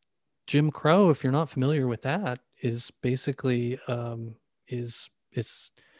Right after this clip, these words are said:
separating us based on our race and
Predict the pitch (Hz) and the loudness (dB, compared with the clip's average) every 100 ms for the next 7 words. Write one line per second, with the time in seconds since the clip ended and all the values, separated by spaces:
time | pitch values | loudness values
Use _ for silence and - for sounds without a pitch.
0 | _ _ _ _ _ - - 117 - 113 | _ _ _ _ _ -12 -2 -2 2 0
1 | 110 110 127 143 208 - - 120 - 120 | 0 -2 -2 -2 -2 -4 -6 -6 -2 -4
2 | 107 104 104 104 147 - - 131 123 123 | -2 -4 -4 -6 -6 -8 -8 -6 -6 -6
3 | 123 120 | -10 -12